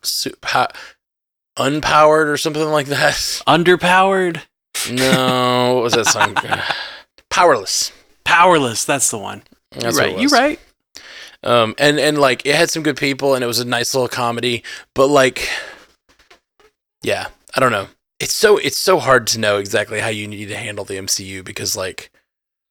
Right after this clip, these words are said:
Speaker 1: I watched a really compelling video essay this week about what's not working in the M C U, and their,
Speaker 2: Sure.
Speaker 1: their entire, um, point was that Feige and crew took the wrong lessons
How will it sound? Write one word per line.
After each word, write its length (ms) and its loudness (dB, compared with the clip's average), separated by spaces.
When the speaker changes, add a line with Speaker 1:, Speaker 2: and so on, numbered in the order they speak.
Speaker 1:
I 80 -2
watched 240 4
a 60 4
really 240 2
compelling 640 -4
video 280 -4
essay 300 -4
this 180 -6
week 180 -8
about 240 -8
what's 340 -4
not 180 -6
working 340 -12
in 80 -12
the 80 -12
M 100 -12
C 160 -4
U, 280 -10
and 160 -2
their, 280 6
Speaker 2:
Sure. 80 -20
Speaker 1:
their 500 2
entire, 800 0
um, 640 -4
point 460 0
was 340 2
that 720 -6
Feige 600 2
and 300 -6
crew 360 -2
took 260 -6
the 120 -4
wrong 460 0
lessons 920 -4